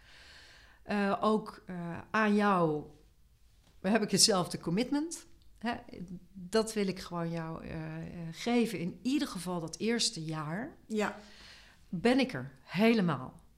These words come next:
Speaker 1: Ook voor jou en voor de constellatie. Ehm,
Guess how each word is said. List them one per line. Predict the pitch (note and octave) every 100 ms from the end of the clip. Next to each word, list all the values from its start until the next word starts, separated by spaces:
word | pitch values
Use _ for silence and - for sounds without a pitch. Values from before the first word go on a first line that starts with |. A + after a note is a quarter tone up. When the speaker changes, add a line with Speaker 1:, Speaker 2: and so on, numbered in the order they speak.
| _ -
Speaker 1:
Ook | A3 G#3+
voor | - D3+
jou | E3 B3 D#4+ A3
en | F#3 E3+
voor | - C#3+
de | D3 D3
constellatie. | E3 D3+ - D#3+ E3 - A#3 C4+ - - - - - - - -
Ehm, | F#3+ F#3 F#3 F3+ F#3 F#3 F#3